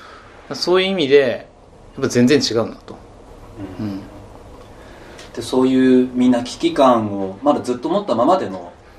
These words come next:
Speaker 2: 武漢での今回の、
Speaker 1: そうです。はい。
Speaker 2: まあ、ファンミーティングの開催ってなりますけども、
Speaker 1: うん。
Speaker 2: 前に映像を撮った時に、これは実現できるなっていう感覚はありました？
Speaker 1: いや、ないですね。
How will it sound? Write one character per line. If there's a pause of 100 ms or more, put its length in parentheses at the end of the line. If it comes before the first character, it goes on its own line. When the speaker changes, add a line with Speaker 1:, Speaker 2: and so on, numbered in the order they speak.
(120)
Speaker 2:
武
漢
で
の
今 (120)
回
の、
Speaker 1:
そ
う
で
す。
は
い。
Speaker 2:
ま
あ、
フ
ァ
ン
ミ
ー
テ
ィ
ン
グ
の
開
催
っ
て
な
り
ま
す
け
ど
も、
Speaker 1:
う
ん。 (1300)
Speaker 2:
前
に
映
像
を
撮
っ
た
時
に、
こ
れ
は
実
現
で
き
る
な
っ (240)
て
い
う
感
覚
は
あ
り
ま
し
た？
Speaker 1:
い
や、
な
い
で
す
ね。